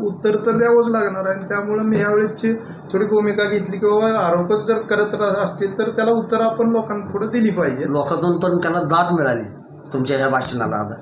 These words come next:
Speaker 1: शेवटी मूळ सवय लोकांना तीच आहे ना.
Speaker 2: <laughs>
Speaker 1: आणि शेवटी
Speaker 2: खरं आहे,
Speaker 1: मग
Speaker 2: खरं आहे.
Speaker 1: माझ्याही मर्यादा ठरलेल्या आहेत. मलाही क-,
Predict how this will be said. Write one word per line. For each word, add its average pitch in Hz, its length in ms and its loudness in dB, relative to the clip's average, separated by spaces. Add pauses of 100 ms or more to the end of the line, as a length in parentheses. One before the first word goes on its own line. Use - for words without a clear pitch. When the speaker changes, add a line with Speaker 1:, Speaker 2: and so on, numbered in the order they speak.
(160)
Speaker 1:
शेवटी 226 380 0
मूळ 233 300 4
सवय 240 340 4
लोकांना 233 400 2
तीच 226 360 -2
आहे 151 180 2
ना. 175 60 0
Speaker 2:
<laughs> - 1700 -6
Speaker 1:
आणि 170 200 2
शेवटी 170 220 0
Speaker 2:
खरं 156 180 2
आहे, 147 80 0
Speaker 1:
मग 151 60 -4
Speaker 2:
खरं 143 80 -6
आहे. 147 80 -6
Speaker 1:
माझ्याही 147 400 0
मर्यादा 202 440 2
ठरलेल्या 214 500 0
आहेत. 214 140 0
मलाही 185 340 0
क-, 214 320 0